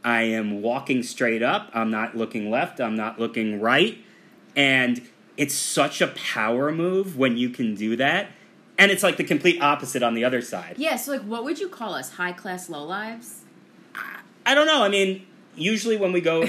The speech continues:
Speaker 2: <laughs>
Speaker 1: you know, on these international trips, I almost ninety-five, a hundred percent of the time, almost, we're flying in business class. So, yeah, curtains up. It's staying up. I am not looking that way. I'm not look-, you know, you know, when you board the plane,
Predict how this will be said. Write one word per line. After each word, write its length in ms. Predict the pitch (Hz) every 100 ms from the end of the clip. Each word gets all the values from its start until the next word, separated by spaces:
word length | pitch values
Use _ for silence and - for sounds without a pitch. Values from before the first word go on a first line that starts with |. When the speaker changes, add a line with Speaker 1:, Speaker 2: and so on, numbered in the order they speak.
| -
Speaker 2:
<laughs> 140 | -
Speaker 1:
you 100 | 147
know, 160 | 147 143
on 100 | 139
these 200 | 139 123
international 520 | 135 131 127 123 123
trips, 320 | 113 120 113 -
I 280 | 117 107 - - - -
almost 500 | 147 156 147 131 - -
ninety-five, 880 | 113 117 123 127 131 131 123 127 123
a 60 | 104
hundred 240 | 120 104
percent 260 | 101 113 104
of 80 |
the 60 | 95
time, 200 | 113 104
almost, 380 | 107 104 101 -
we're 60 |
flying 340 | 104 127 110 104
in 60 | 95
business 300 | 92 92 -
class. 220 | 90 -
So, 180 | 107 95 - - -
yeah, 180 | 127 135 - _ - -
curtains 380 | - 180 165 131
up. 260 | 202 247 -
It's 140 | - -
staying 600 | - - 185 214 226 226
up. 260 | 240 240 - -
I 120 | 143
am 180 | 139 123
not 280 | 139 156 143
looking 300 | 147 151 135
that 240 | 123 120 117
way. 260 | 143 190 240
I'm 140 | 131
not 200 | 127 135
look-, 220 | 135 135 - -
you 100 | 139
know, 160 | 120 -
you 100 | 175
know, 120 | 117
when 160 | 117
you 80 | 127
board 240 | 123 147 135
the 60 |
plane, 460 | 120 185 139 120